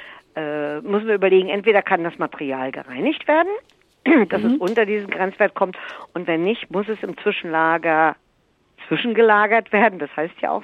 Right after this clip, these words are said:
Speaker 1: so, bis das Endlager Schacht Konrad dann endlich in Betrieb geht.
Speaker 2: Okay, ähm,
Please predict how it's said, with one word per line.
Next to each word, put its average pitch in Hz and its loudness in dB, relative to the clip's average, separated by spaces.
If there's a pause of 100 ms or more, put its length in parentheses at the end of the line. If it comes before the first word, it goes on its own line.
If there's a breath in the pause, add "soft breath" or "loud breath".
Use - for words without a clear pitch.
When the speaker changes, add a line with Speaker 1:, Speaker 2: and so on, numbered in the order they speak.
Speaker 1:
so, 202 -2 (320 loud breath)
bis 254 0
das 277 4
Endlager 196 2
Schacht - -6
Konrad 202 2 (300)
dann 180 2
endlich 170 -4
in 175 -8
Betrieb 170 -6
geht. 139 -12 (1040 soft breath)
Speaker 2:
Okay, 202 0
ähm, 196 -2